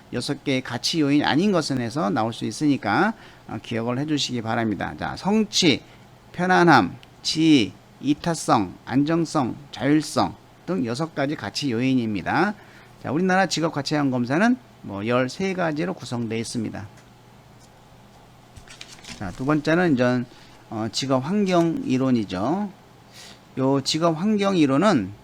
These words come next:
그 두 번째 보면은 이제 그 직업에서 요구하는 능력과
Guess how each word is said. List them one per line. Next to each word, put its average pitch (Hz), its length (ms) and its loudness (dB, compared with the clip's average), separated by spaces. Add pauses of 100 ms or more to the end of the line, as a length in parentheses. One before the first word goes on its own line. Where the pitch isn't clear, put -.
(580)
그 113 340 -6
두 127 100 -10
번째 131 420 0
보면은 120 580 2
이제 104 120 -2 (640)
그 101 120 -12
직업에서 175 600 2
요구하는 135 540 6
능력과 147 720 2